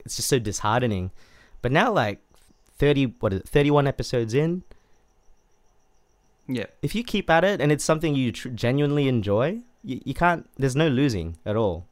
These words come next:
Speaker 1: you know? Like, yeah, maybe if you invest money into it, but with the way the world is now, there's so many things you can do, so many hobbies that,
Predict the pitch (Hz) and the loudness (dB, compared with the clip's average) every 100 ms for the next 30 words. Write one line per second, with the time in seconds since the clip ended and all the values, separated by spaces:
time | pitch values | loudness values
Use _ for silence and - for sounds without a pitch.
0 | _ - 101 110 156 _ _ _ _ _ | _ -8 -4 -4 -8 _ _ _ _ _
1 | _ 151 127 135 113 131 120 120 110 104 | _ -2 2 4 4 4 0 0 0 2
2 | 110 - 113 120 101 90 90 98 - - | 0 0 -2 0 -2 -4 -6 -8 -4 -6
3 | - - _ _ _ _ _ _ _ _ | -6 -20 _ _ _ _ _ _ _ _
4 | _ _ _ - 139 - 165 156 151 113 | _ _ _ -4 -2 2 4 6 4 4
5 | 92 113 127 120 131 147 147 127 170 196 | 2 2 2 0 0 2 2 4 4 4
6 | 180 156 135 127 120 104 104 95 117 - | 0 -2 -4 -4 -4 -4 -2 -2 -4 -10
7 | _ _ _ _ - 185 139 123 110 95 | _ _ _ _ -6 -2 0 0 0 -2
8 | 101 110 | -2 -4